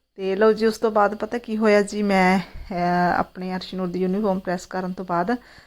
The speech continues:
ਤੇ ਫਿਰ ਮੈਂ ਸਾਰੇ ਜਿਹੜੇ ਕੱਪੜੇ ਸੀ ਉਹ ਵੀ ਮਸ਼ੀਨ ਦੇ ਵਿੱਚ ਪਾ ਲਏ ਸੀ, ਜਾਣੀ ਕਿ ਸਾਰੇ ਕੱਪੜੇ ਜਿਹੜੇ ਧੁੱਪ ਗਏ ਸੀਗੇ ਆ, ਤੇ ਬਾਕੀ ਕੁਛ ਕੁ ਬੈੱਡਸ਼ੀਟ ਰਹਿ ਗਈਆਂ ਸੀਗੀਆਂ ਦੋ, ਸਿੰਗਲ ਤੇ ਡਬਲ, ਤੇ ਬਾਕੀ ਕੁਛ ਕੁ ਹੋਰ ਕੱਪੜੇ ਸੀਗੇ ਮੋਟੇ, ਤੇ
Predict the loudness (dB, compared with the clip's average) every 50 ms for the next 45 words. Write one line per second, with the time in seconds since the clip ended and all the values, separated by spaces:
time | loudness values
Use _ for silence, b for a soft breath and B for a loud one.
0 | B B B _ -8 -8 -8 -6 -6 -6 -4 -2 -2 -2 0 2 2 4 4 4
1 | 4 4 4 2 0 -2 -2 -8 -8 -12 -14 -12 -6 -4 -2 -2 0 0 0 0
2 | 0 0 0 0 0 2 2 2 0 0 -4 -8 -6 -2 0 0 2 0 -2 -2
3 | -6 -8 -6 -4 -4 -4 -4 -6 -10 -14 -6 -4 -2 -2 0 -2 -4 -8 -6 -8
4 | -8 -6 -6 -6 -8 -8 -8 -10 -10 _ -12 -12 -10 -12 -10 -10 -8 -6 -4 -4
5 | -4 -4 -6 -6 -6 -6 -6 -8 -8 _ -20 _ -18 -18 -14 -12 -6 -4 -4 -4
6 | -4 -6 -6 -6 -6 -4 0 0 0 2 2 2 2 2 2 2 -2 -4 -4 -6
7 | -8 -8 -6 -6 -6 -4 -2 -2 -2 -2 -4 B B B B B B B B B
8 | -10 -10 -8 -4 -2 -2 -2 -2 -2 -2 -2 -2 -2 0 -2 -2 -2 -4 -6 -8
9 | -8 -6 -6 -6 -6 -8 -10 -10 -12 -18 _ -14 -12 -12 -12 _ -12 -6 -6 -6
10 | -6 -8 -14 -20 _ _ -18 -18 -16 -14 -12 -8 -8 -6 -6 -8 -10 -10 _ -16
11 | -14 -14